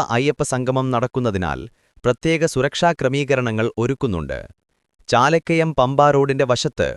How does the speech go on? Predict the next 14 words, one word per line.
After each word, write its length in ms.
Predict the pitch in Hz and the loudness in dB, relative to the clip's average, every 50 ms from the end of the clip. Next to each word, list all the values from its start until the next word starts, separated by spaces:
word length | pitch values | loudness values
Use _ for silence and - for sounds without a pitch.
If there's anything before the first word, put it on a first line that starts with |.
| - _ - | -8 _ 2
പാർക്കിംഗ് 480 | 113 120 135 143 - - 170 160 147 135 | 4 4 4 2 0 -2 -4 -2 -2 0
നിരോധിച്ചിട്ടുണ്ട്. 760 | 127 123 139 139 139 143 - - 135 - 113 92 76 71 65 58 - _ _ _ _ _ _ _ _ _ _ - | 2 2 2 2 2 -2 -4 -6 -4 -4 -4 -4 -4 -4 -6 -8 -10 _ _ _ _ _ _ _ _ _ _ -10
ഭക്ഷണശാലയുടെ 880 | - 117 127 - - - 170 175 160 - 156 143 139 147 147 143 139 147 | -6 -6 -4 -4 -4 -2 -2 -2 0 2 2 2 4 4 2 2 2 0
ഷെഡ് 360 | - - 123 120 117 110 95 98 - _ _ _ _ _ - | 0 0 -2 0 0 -2 -2 -2 -4 _ _ _ _ _ -6
ഹിൽടോപ്പ് 480 | - 160 165 165 - - 185 185 160 - | -2 -2 -2 -2 0 0 0 0 0 2
പാർക്കിംഗ് 420 | - 139 143 143 - 160 147 143 135 | 4 4 4 2 0 -6 -6 -4 -2
ഗ്രൗണ്ടിന്റെ 380 | 135 135 135 135 131 131 135 | 0 0 0 0 0 0 2
ഒരു 160 | 127 131 151 | 2 2 2
ഭാഗത്ത് 400 | 156 131 127 135 131 135 127 139 127 | 0 0 0 0 0 0 -2 -2 -2
നിർമ്മിക്കുന്നതിനാൽ 760 | 123 123 127 139 147 139 - 147 139 131 131 123 113 92 76 64 - _ _ _ _ _ - | 0 0 -2 -2 -4 -4 -4 -4 -4 -2 -2 0 0 0 -2 -4 -8 _ _ _ _ _ -2
അവിടെയും 440 | - 110 - 151 156 160 165 165 165 143 | 0 0 2 2 2 2 2 2 2 4
പാർക്കിംഗ് 460 | 139 131 135 143 - 165 160 147 - | 4 4 4 4 2 -4 -6 -4 -2
സൗകര്യം 400 | - 123 120 123 120 113 113 120 120 | 0 0 2 2 0 0 0 -2 -2
കുറവാണ്. 520 | - 123 123 127 117 101 80 71 64 60 | 0 0 2 2 2 2 0 -2 -4 -10